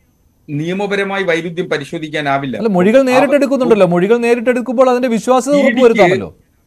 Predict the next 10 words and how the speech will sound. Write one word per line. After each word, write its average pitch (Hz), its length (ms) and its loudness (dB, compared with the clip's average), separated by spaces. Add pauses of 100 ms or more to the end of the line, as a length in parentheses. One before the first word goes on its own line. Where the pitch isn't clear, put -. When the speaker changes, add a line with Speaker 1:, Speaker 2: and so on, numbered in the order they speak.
(240)
Speaker 1:
ഇ 190 260 -6
ഡിക്ക് 226 300 -6
ഇൻകം 202 600 -2
ടാക്സ് 202 260 -4
ഇന്ററിം 180 280 -10
സെറ്റിൽമെന്റ് 170 460 -10
ബോർഡിന്റെ 156 840 -2
ഈ 135 160 -4
റി-, 131 340 -6
റിപ്പോർട്ട് 190 920 -4